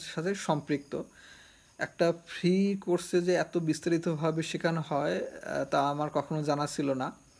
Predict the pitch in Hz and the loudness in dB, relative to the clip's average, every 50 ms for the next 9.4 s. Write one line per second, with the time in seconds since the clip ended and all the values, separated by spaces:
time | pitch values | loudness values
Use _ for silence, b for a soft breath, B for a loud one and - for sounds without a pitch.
0 | B B B B B B B B - 139 147 156 165 160 - 165 160 165 156 160 | B B B B B B B B -2 2 4 4 2 2 2 4 4 4 4 2
1 | - 170 160 156 - - 160 160 160 - - 170 165 170 175 175 - - 139 135 | -2 -2 -2 -2 0 2 0 0 0 0 0 2 2 2 2 -2 -4 -4 -2 0
2 | 135 127 117 135 147 151 147 - 160 151 143 - 160 151 139 - 156 156 147 151 | 2 2 2 2 2 2 2 0 0 -2 0 0 -2 0 2 0 0 0 2 2
3 | 147 143 151 165 190 190 B B B B B B B - 135 139 151 151 160 156 | 2 2 4 2 0 -2 B B B B B B B -4 -2 0 2 2 2 2
4 | 175 160 170 - - 160 160 160 160 160 165 156 - - - 180 175 180 185 202 | 2 0 0 2 2 2 2 2 0 -2 -2 -2 -4 -4 0 2 2 4 2 0
5 | - b b b b b b _ 165 165 165 - - 180 175 180 - 185 170 165 | -2 b b b b b b _ -4 -4 -2 0 0 0 0 4 2 2 2 4
6 | 160 170 - - 185 180 180 - 175 170 165 - 175 175 165 180 180 165 - 175 | 0 -2 2 2 2 2 2 2 -2 0 2 2 2 2 2 2 0 0 2 2
7 | 175 175 175 170 175 175 170 202 233 - b b b b b b b - - 151 | 2 2 2 2 2 2 2 0 0 -2 b b b b b b b -6 -2 0
8 | 156 160 156 160 165 160 - 180 175 175 175 180 143 143 147 - 165 156 156 156 | 2 2 2 2 0 2 4 6 6 6 6 6 4 4 4 2 2 0 0 0
9 | - 147 135 139 139 - 156 185 | 2 0 0 0 0 -2 -4 -4